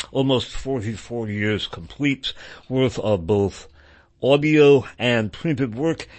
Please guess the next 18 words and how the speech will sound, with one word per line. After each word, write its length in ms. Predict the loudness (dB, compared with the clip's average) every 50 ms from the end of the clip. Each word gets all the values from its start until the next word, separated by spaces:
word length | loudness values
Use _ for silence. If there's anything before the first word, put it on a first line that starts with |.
| -20 -20 -6
is 240 | -2 0 0 0 0
available 580 | -2 0 2 2 2 0 0 0 0 0 0 0 -2
on 360 | -2 -2 0 0 0 -2 -4 -4
a 340 | -2 0 2 2 2 2 0
thirty-two 720 | -2 -6 -12 -8 -4 -4 -2 -2 -2 -2 2 2 2 2
gigabyte 540 | 4 4 4 4 4 2 2 2 0 0 -4
flash 500 | -8 -14 -8 -4 -2 0 0 0 0 -2
drive. 520 | -6 -6 -6 -6 -6 -6 -8 -12 -14 -18 -20 -20 -20 -20 -20 -20 -20 -20 -20 -20 -20 -20 -20 -20 -20 -20 -20 _ _ _ -2
That 400 | -2 -2 -2 -4 -8 -18 -20 -12
flash 320 | -4 0 0 0 0 2
drive 200 | 0 -2 0 0
also 360 | 0 0 0 0 -2 -2 -2
includes 600 | -2 -2 -4 -2 0 2 4 4 4 2 -2 -6 -10 -16 -20 -20 -20 -20 -18 -10
a 500 | -2 2 4 4 6 4 4 4 2 2
mini 440 | 0 2 2 2 4 4 2 2 2
library 640 | 0 0 0 0 0 0 -2 -2 -2 -2 0 0 0
of 160 | 0 -2 -4
old 380 | -4 -2 0 2 0 0 -2